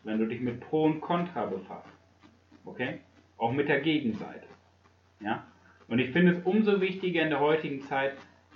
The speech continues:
für etwas zu stehen und gegen etwas zu stehen. Denn die Menschen in der Mitte,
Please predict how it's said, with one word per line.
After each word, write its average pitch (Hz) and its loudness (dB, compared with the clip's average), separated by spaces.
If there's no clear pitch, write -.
für 190 4
etwas 165 0
zu 170 -10
stehen 151 -6
und 127 -2
gegen 123 2
etwas - -10
zu - -20
stehen. - -14
Denn 113 2
die 175 0
Menschen 185 2
in 151 2
der 139 4
Mitte, 165 0